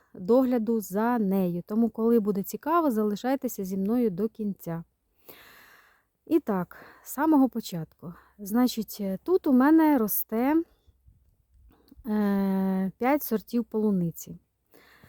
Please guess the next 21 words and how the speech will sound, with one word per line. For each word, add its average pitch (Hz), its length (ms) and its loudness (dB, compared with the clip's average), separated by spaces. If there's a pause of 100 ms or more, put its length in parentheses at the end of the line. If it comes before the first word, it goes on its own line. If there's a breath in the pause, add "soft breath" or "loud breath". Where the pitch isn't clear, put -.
(280 loud breath)
На 208 200 2
цій 196 280 0
грядці 320 580 2 (400)
і 294 120 0
на 294 160 4
цій, 160 400 -8
однаково. 175 680 0 (640 loud breath)
Але, 247 540 6
е, 196 140 -4
як 208 140 -4
бачите, 302 400 2
вони, 254 420 2 (200)
е, - 140 -10
дуже 247 340 4
різні. 170 440 -4 (320)
Тут 262 240 0
вона 214 260 0
така 202 460 -4 (120)
уже, 190 460 -4 (340)
е, 175 840 -10 (380)
менша. 208 580 -6